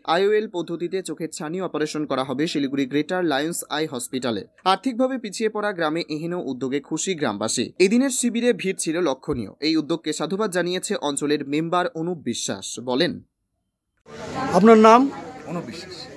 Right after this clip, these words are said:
Speaker 2: আপনি কি দায়িত্বে রয়েছেন?
Speaker 3: আমি গ্রাম পঞ্চায়েত সদস্য।
Speaker 2: আজকে এখানে রায়পুর প্রাথমিক বিদ্যালয়ে কি কর্মসূচি চলছে?
Speaker 3: এখানে আমাদের, আহ, আমাদের সমাজসেবামূলক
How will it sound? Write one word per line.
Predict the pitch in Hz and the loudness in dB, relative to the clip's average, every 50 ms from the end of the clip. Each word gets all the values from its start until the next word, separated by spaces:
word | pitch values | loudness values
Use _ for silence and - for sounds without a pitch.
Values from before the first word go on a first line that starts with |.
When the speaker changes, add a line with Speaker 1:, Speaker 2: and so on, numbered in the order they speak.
| - - - | -14 -12 -6
Speaker 2:
আপনি | 170 190 214 226 220 | -2 2 4 4 4
কি | - - 254 262 | 4 4 6 8
দায়িত্বে | 240 240 226 - 220 220 | 10 10 10 8 6 4
রয়েছেন? | 185 185 175 160 - - 147 | 4 4 4 2 0 -2 -8
Speaker 3:
আমি | 135 156 165 | -8 -8 -6
গ্রাম | - 147 151 147 156 | -4 -4 -4 -4 -4
পঞ্চায়েত | 160 160 156 160 - | -8 -10 -10 -10 -10
সদস্য। | - - 113 - - - - - - - - - - - - - - - - - - - - - - | -12 -12 -14 -16 -16 -18 -18 -20 -20 -20 -20 -18 -18 -18 -16 -16 -16 -14 -14 -14 -14 -14 -10 -4 0
Speaker 2:
আজকে | 180 196 175 190 233 | 0 4 10 10 10
এখানে | 226 185 226 233 226 233 233 233 226 214 202 | 12 12 10 8 8 8 8 6 6 4 4
রায়পুর | 196 196 208 196 185 233 226 208 | 6 6 6 6 6 4 2 4
প্রাথমিক | 185 196 208 196 - 214 220 214 185 185 | 4 4 2 4 4 4 4 4 4 2
বিদ্যালয়ে | 214 175 202 196 190 190 202 226 - - | 4 4 6 6 6 6 4 2 0 2
কি | - 254 262 | 4 4 6
কর্মসূচি | 254 247 220 220 208 220 - 208 196 165 208 | 8 8 8 8 8 2 2 0 -2 -2 -4
চলছে? | 180 - 175 156 143 - - 117 - - - - - - - - - - - 131 | -4 -2 -4 -4 -4 -6 -12 -14 -16 -18 -20 -20 -20 -20 -20 -20 -20 -16 -14 -12
Speaker 3:
এখানে | 143 180 175 175 | -10 -6 -4 -4
আমাদের, | 170 170 175 170 185 185 185 185 | -2 -2 -2 -2 -2 -4 -4 -4
আহ, | 170 160 143 123 117 113 110 110 107 107 104 98 90 - - - - - - - - | -6 -6 -8 -6 -6 -4 -4 -4 -4 -6 -6 -8 -12 -16 -18 -18 -18 -16 -14 -8 -2
আমাদের | 117 127 135 139 151 156 - - - - - - - - - - - - | 0 2 2 2 2 0 -2 -4 -8 -14 -18 -18 -16 -12 -10 -10 -10 -8
সমাজসেবামূলক | - 156 147 147 151 151 - - 147 143 143 143 147 143 143 | -6 -2 0 0 0 0 0 -2 -2 -2 -2 -2 0 -2 -2